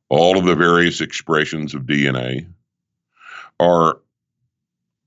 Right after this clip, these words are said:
are useful for adaptation to the stresses we incur in our environment. Now, we as humans,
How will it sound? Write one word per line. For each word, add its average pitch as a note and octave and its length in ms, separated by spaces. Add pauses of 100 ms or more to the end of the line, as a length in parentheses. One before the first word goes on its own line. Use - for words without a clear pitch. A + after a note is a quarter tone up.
are D#2+ 120
useful E2 760 (540)
for E2 420 (280)
adaptation F2 600
to C2+ 60
the A#1 100
stresses F2 720 (240)
we D#2+ 180
incur C#2+ 580 (280)
in C#2 100
our A#1+ 140
environment. C2+ 580 (960)
Now, F#2+ 340 (460)
we A#2+ 340
as F#2 140
humans, - 600